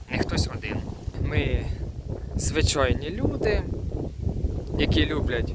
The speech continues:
землю. Працюємо своїми руками ось цими на цій нашій родючій землі. Ми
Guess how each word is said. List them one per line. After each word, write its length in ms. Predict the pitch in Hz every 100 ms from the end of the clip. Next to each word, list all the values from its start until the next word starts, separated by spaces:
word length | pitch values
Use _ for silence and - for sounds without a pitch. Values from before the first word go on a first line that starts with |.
| -
землю. 720 | - 135 127 127 - 170 - -
Працюємо 880 | 180 - 226 190 160 151 139 131 127 123 113 - - - - -
своїми 680 | - - - - 131 117 113 110 - - - -
руками 640 | 131 151 131 120 117 127 151
ось 260 | 151 147
цими 420 | - 160 151 143 - - - - - - - - - -
на 140 | 127 123
цій 300 | - 170 202 - - - - - - - - - 123
нашій 380 | 143 - 180 - 127
родючій 540 | 127 123 123 - 143 127
землі. 500 | 123 143 120 107 104 - -
Ми 400 | 160 165 156